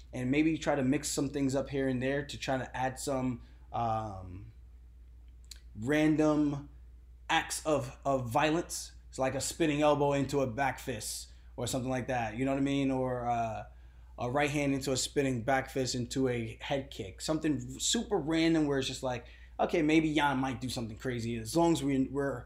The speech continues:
we're aware, we, we're staying sharp the entire time. We can't be fooled. You know, we're not gonna be, uh, deceived, for lack of better words, you know?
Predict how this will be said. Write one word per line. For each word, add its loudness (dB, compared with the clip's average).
we're 2
aware, 2
we, -4
we're -8
staying 0
sharp 0
the -6
entire -4
time. -4
We -4
can't -6
be -6
fooled. -2
You -4
know, -2
we're -2
not -2
gonna -4
be, -6
uh, -6
deceived, -2
for -4
lack -8
of -12
better -10
words, -10
you -10
know? -8